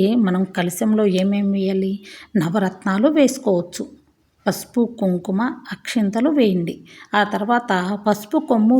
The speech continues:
రూపాయి కాయిన్ వేయండి. అలా వేసి నవరత్నాలు, ఇప్పుడు మన కలశంలో చాలా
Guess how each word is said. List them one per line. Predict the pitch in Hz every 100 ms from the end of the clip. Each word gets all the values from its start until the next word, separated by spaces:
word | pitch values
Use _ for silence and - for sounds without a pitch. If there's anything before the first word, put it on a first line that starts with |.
| 247
రూపాయి | 220 220 214 214
కాయిన్ | 208 208 247 285
వేయండి. | 185 160 151 - - _ - 220
అలా | 233 240 202
వేసి | 190 214 220 214 190 208 - - - 202
నవరత్నాలు, | 180 196 254 262 240 220 214
ఇప్పుడు | 233 240
మన | 214 208 -
కలశంలో | 202 247 294 277 269 233 208 233 240 - - -
చాలా | 220 196 233 269